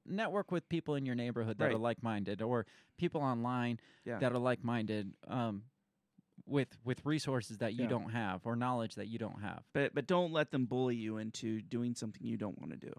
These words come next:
Speaker 1: Right. We are out of time for this week. This has been your weekend wrap-up. This has been fun, Bill.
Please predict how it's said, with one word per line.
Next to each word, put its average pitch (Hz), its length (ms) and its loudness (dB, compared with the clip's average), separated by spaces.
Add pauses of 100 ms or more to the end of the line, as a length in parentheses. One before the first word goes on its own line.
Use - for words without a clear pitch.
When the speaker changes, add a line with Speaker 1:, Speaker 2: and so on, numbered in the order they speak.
Speaker 1:
Right. 123 200 2 (840)
We 247 160 4
are 208 120 8
out 196 200 8
of 208 80 0
time 202 300 0
for 156 100 0
this 180 240 0
week. 175 300 2
This 185 180 -2
has 170 160 0
been 190 260 0
your 143 180 2
weekend 135 360 0
wrap-up. 151 480 4 (960)
This 170 160 -2
has 190 100 -4
been 175 180 0
fun, 143 240 2
Bill. 131 320 0